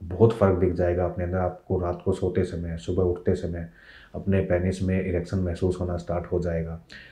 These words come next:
आपकी जो डिज़ायर है, आपकी जो लिबिडो होती है, जो इच्छा होती है सेक्स करने की, वो बहुत ज़्यादा बढ़ जाएगी। पूरी बॉडी में ब्लड सर्कुलेशन बढ़ जाएगा, आपका चेहरा एकदम चमकने लगेगा, चेहरा लाल हो जाएगा बिल्कुल। बस आपको ध्यान ये रखना है कि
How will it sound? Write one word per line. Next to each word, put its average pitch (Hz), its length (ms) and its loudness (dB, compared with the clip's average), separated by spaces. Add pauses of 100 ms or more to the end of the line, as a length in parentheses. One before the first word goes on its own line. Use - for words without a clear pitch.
(140)
आपकी 101 240 2
जो 104 120 10
डिज़ायर 95 500 6
है, 80 220 -2
आपकी 82 340 -4
जो 95 160 2
लिबिडो 95 400 6
होती 87 280 2
है, 82 280 -4
जो 98 140 2
इच्छा 98 300 0
होती 90 280 4
है 82 80 -2
सेक्स 82 220 -8
करने 82 260 -8
की, 85 200 -12 (300)
वो 104 180 12
बहुत 92 260 6
ज़्यादा 87 240 2
बढ़ 85 180 2
जाएगी। 82 420 -2 (400)
पूरी 104 180 12
बॉडी 98 260 8
में 95 180 6
ब्लड 95 180 4
सर्कुलेशन 92 500 2
बढ़ 85 180 2
जाएगा, 85 380 -2
आपका 95 440 -2
चेहरा 98 440 4
एकदम 95 360 2
चमकने 95 420 4
लगेगा, 90 380 0
चेहरा 90 320 0
लाल 90 280 2
हो 90 160 2
जाएगा 87 300 -2
बिल्कुल। 90 400 -4 (1120)
बस 120 160 8
आपको 123 200 8
ध्यान 113 260 6
ये 123 100 10
रखना 110 280 8
है 117 200 6
कि 120 420 0